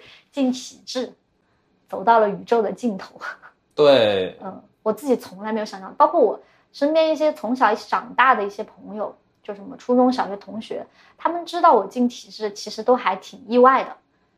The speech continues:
Speaker 1: 就觉得跟我的性格其实各方面都不太像。
Speaker 2: 对，
Speaker 1: 所以为什么那么痛苦，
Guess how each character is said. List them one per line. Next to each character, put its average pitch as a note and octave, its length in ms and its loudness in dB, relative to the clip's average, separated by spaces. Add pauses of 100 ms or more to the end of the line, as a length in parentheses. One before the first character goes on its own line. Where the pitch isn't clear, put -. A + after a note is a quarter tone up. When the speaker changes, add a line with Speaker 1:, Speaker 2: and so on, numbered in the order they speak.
Speaker 1:
就 C#4 140 -12
觉 G3+ 160 -12
得 G3+ 100 -12
跟 B3 240 -2
我 A3+ 140 0
的 F#3+ 160 -16
性 B3+ 260 0
格 - 220 -6
其 - 160 -10
实 G#3 40 -8
各 A3+ 120 -4
方 A3+ 120 -10
面 G#3+ 160 -8
都 G#3 120 -6
不 - 200 -20
太 A#3+ 240 -2
像。 C4 320 -4 (540)
Speaker 2:
对， B2+ 160 -6
Speaker 1:
所 D3+ 100 0
以 D4+ 40 6
为 F4+ 160 6
什 A#3 100 -2
么 D3 180 0 (160)
那 A#3 120 0
么 B3 120 2
痛 C4 280 -4
苦， - 80 -14